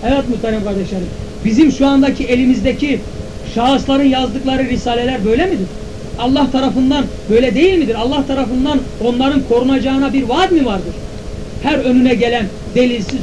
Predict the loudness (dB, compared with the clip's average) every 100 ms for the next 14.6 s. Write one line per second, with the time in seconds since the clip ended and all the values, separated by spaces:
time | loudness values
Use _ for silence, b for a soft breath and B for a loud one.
0 | -4 -2 -2 -2 -4 -4 -4 -4 -4 -4
1 | -4 -4 -4 -6 -12 -12 -10 0 4 4
2 | 4 -2 2 4 4 0 -8 0 2 4
3 | 0 0 0 0 0 0 0 0 0 0
4 | 0 2 0 0 0 0 -2 -8 -2 0
5 | 2 0 -4 -4 -4 -2 0 2 2 0
6 | -10 -12 -12 -12 -12 -12 -12 -12 -8 0
7 | 2 2 4 2 2 0 0 -2 -2 -4
8 | -8 -2 0 2 2 2 2 4 2 2
9 | 0 0 2 4 2 0 -2 -6 -8 -12
10 | -4 0 2 0 0 -2 -2 -2 0 0
11 | 0 0 0 -2 -4 -6 -8 -12 -12 -2
12 | 2 4 4 2 0 -2 -2 -2 -2 -2
13 | -2 0 -2 -6 -10 -4 -2 2 2 2
14 | 0 -2 0 2 2